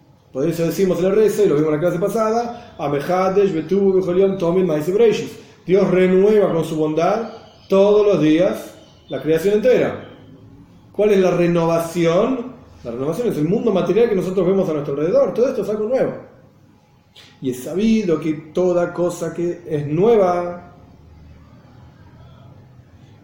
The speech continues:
es secundaria, esa cosa nueva es secundaria y anulada a quien la renueva,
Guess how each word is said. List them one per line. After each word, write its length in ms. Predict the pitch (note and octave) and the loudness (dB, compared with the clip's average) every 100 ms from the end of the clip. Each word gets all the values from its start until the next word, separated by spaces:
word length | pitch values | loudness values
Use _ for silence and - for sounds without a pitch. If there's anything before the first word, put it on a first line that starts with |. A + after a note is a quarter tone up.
| - | -4
es 180 | F3+ F3+ | -2 -2
secundaria, 1300 | - - - - B3+ A#3+ G#3 F3+ E3+ F#3 A#3 D#3 C#3+ | -6 -16 -16 -6 -4 -2 -2 0 0 0 2 2 0
esa 200 | C#3+ C#3 | -2 -6
cosa 280 | G#3+ G#3+ G3 | -6 -2 0
nueva 380 | A3 C4+ G#3+ | 2 4 4
es 80 | F#3 | 0
secundaria 960 | - - - A3+ G#3+ F#3 F3 G3+ E3+ C#3+ | -4 -10 -6 -4 -2 -2 2 2 2 0
y 120 | C#3 | 0
anulada 1080 | E3 F#3 G3+ C4 A#3+ G3+ G#3+ B3 - - - | 0 2 2 2 2 2 0 -2 -10 -18 -12
a 80 | F#3+ | -8
quien 400 | - - F#3 E3+ | -6 -2 0 2
la 120 | E3 | 0
renueva, 580 | D3+ E3+ E3+ F#3+ E3 B2 | 0 0 2 2 2 0